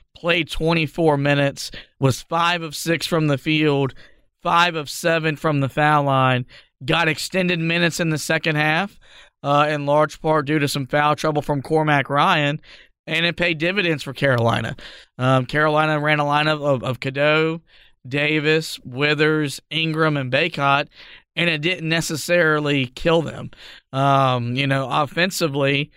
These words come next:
you know, you look at, you know, the five of six, he cut with a purpose last night, and everything he did offensively was to put him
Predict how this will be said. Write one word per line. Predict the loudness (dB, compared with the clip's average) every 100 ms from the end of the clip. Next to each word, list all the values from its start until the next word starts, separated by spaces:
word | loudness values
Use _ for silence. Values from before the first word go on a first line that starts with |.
| -20 _ _
you | -2
know, | 0
you | 2
look | 0 0
at, | 2 2 0
you | -2
know, | -4
the | -4
five | -2 0 0 -2
of | -6
six, | -6 0 0 0 -6 -14 -18 _
he | -6 -4
cut | -2 0 0
with | -2
a |
purpose | 0 -2 0 -2 -2
last | -2 -2 0
night, | 0 0 -2 -8 -20 _ _
and | -2
everything | 0 0 0 -2
he | -2 -4
did | -2 0 2 2 2 -4 _ -20 _ _ -2
offensively | 0 0 0 0 0 0 2 2
was | 2 0
to | -2
put | 0 0 0
him | 0 0 2 0 -2